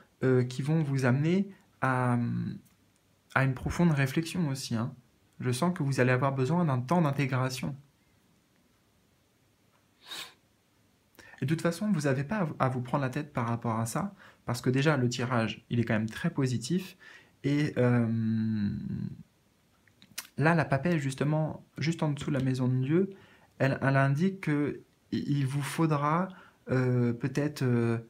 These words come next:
on a le chiffre deux, donc deux semaines ou deux mois, euh, je dirais, quand ces événements vont intervenir, pour que vous puissiez, euh, les, les intégrer, en fait. Il y aura une phase d'intégration parce que quand on a des,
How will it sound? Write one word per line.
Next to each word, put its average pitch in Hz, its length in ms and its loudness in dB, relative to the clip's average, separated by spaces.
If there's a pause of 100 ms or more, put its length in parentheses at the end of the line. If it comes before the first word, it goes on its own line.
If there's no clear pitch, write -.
(120)
on 131 80 0
a 135 60 4
le 135 40 0
chiffre 139 300 -2
deux, 143 100 0
donc 117 260 2
deux 131 140 0
semaines 147 440 0
ou 131 100 2
deux 131 180 2
mois, 127 460 2 (320)
euh, 110 200 0
je 110 80 -4
dirais, 120 240 0
quand 123 240 0
ces 120 280 0
événements 127 420 0
vont 131 160 0
intervenir, 123 720 0 (520)
pour - 220 -6
que 147 420 0 (1400)
vous 127 220 0
puissiez, 185 600 2
euh, 139 300 2 (640)
les, 135 340 2 (380)
les 131 240 4
intégrer, 127 560 4
en 117 120 -2
fait. - 380 -14 (160)
Il 127 100 -4
y 127 80 4
aura 131 200 4
une 156 100 4
phase 147 180 0
d'intégration 127 540 0
parce 131 200 -4
que 123 160 -2 (320)
quand 170 200 0
on 156 120 2
a 151 100 2
des, 120 260 0